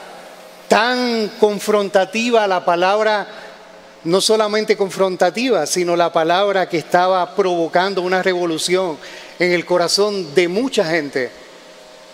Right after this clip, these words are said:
Y la gente esper-, empezó a experimentar el amor de Dios a través de la vida de Jesús. Y dice la palabra que muchas multitudes se agolpaban y lo seguían.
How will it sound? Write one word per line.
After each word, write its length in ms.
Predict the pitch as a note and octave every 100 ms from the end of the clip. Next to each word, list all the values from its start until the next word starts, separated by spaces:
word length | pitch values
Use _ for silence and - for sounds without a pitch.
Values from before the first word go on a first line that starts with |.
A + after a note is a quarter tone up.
| - - - - - - - - - - - - -
Y 80 | F3+
la 140 | G3 F3+
gente 400 | A#3+ B3+ A3 -
esper-, 300 | G3 G3 F#3+
empezó 380 | E3 F#3 E3+ A3
a 60 |
experimentar 1000 | A3 A3+ G#3 G3 F#3 F3 A#3 G3+ D#3 C#3+ E3
el 160 | F#3+
amor 520 | F3+ F#3 A#3 G#3+ D#3+ D#3
de 200 | E3 F3+
Dios 260 | A3 G#3
a 80 | F#3
través 340 | F#3 F3 F3+ F3+
de 100 | F#3+
la 120 | F3+
vida 260 | F#3 F#3+
de 100 | F#3
Jesús. 540 | F#3 F#3+ B3+ G#3+ - - - - - - - -
Y 60 | D3+
dice 240 | F3+ B3+
la 120 | B3 A#3+
palabra 480 | A3+ B3 A#3+ A3+
que 280 | A3+ G3 E3 - - D#3
muchas 400 | F#3+ C4 C4 A3+
multitudes 680 | A3+ A3 G3+ A#3+ B3 G3+
se 100 | -
agolpaban 600 | G3 F#3 F3+ G#3 - G#3+
y 60 | G3
lo 120 | G3
seguían. 600 | - F#3 A3 A#3 E3+ D3